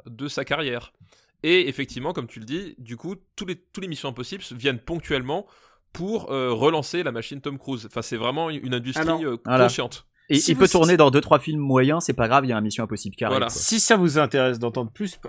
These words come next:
Speaker 2: d'entendre un peu plus sur Mission Impossible, on vous prépare, alors c'est diffusé dans cinq jours, mais on vous prépare un super ciné battle, Mission Impossible, uniquement. Et on, on,
Speaker 3: Un,
Speaker 2: et
Speaker 3: un
Speaker 2: pour la
Speaker 3: mini-zode.
Speaker 2: peine,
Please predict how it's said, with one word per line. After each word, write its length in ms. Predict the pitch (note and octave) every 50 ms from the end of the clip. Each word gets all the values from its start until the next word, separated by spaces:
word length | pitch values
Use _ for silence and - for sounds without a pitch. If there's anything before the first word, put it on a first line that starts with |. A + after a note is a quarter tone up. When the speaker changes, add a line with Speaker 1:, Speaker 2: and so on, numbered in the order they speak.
| - C3
Speaker 2:
d'entendre 420 | A#2+ B2+ B2+ - C#3+ C#3+ C3+ B2
un 60 | B2+
peu 120 | B2 - D3+
plus 220 | - - F#3 G3+
sur 300 | F3+ - - - C#3+ B2+ B2+ B2
Mission 280 | A#2+ B2 B2 - D#3+ C#3
Impossible, 460 | A2+ A#2 G#2+ - - G#3 A3 C3 G#2 - - - - - - _ _ - -
on 120 | G3 A3+
vous 160 | G#3 A3 A3+
prépare, 680 | F3+ - - E3+ - - C#3 C3+ E3 G3 F3+ C#3 G2 - _
alors 520 | B2+ B2 C3+ C3+ C3 B2+ A2+ F#2+ G2 G2 -
c'est 300 | - - - - B2+ A2+
diffusé 360 | A2 C#3+ F#3 - G3 F3 F3
dans 120 | E3 D3 A#2+
cinq 240 | - - D3 C3+ A#2
jours, 160 | C3 E3+ G#3
mais 80 | E3+
on 80 | C3+ B2+
vous 80 | B2+ C3
prépare 320 | - C#3+ C3+ - F3+ E3
un 140 | B2+ A2+ A2 _
super 520 | _ - - - - - G#3 - G3 E3
ciné 220 | - - F3+ D#3 C#3+
battle, 420 | C3 B2 A2+ - B2+ D3 D#3+ F3+ - - - - - - _ _ _ _ -
Mission 320 | D3+ G3 F#3+ - - E3
Impossible, 520 | C#3+ A2+ B2+ A#2 - - G#2 A#2 - - _ _ _ -
uniquement. 520 | F3+ F#3 F#3 E3+ - D#3 C3 B2 C3 C3+
Et 420 | C#3 C3 - - D#3 F#3 G3 - - -
on, 200 | D#3+ F3+ E3+ -
on, 160 | D3+ D3 D#3+ D3+
Speaker 3:
Un, 40 | -
Speaker 2:
et 100 | - G3 G3
Speaker 3:
un 60 | E3
Speaker 2:
pour 120 | E3 F3
la 80 | G3 E3+ C#3+
Speaker 3:
mini-zode. 240 | A2+ D#3 D#3 F#3+
Speaker 2:
peine, 180 | G3 G#2+ A2 B2+